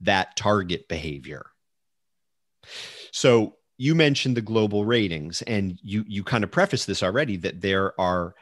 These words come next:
technical components of the global ratings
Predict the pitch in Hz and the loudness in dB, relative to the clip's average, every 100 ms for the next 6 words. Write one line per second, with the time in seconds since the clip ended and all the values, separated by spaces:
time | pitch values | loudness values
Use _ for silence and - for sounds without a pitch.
0 | _ _ _ - 185 208 185 - 104 - | _ _ _ 0 0 2 -2 2 0 0
1 | 101 90 87 - 87 76 76 85 - - | -2 -2 -4 -2 -2 -2 -6 -8 -8 -10
2 | - - 85 87 95 87 80 78 80 76 | -8 -6 -6 -6 -4 -4 -6 -6 -4 -4
3 | 76 78 92 | -6 -10 -12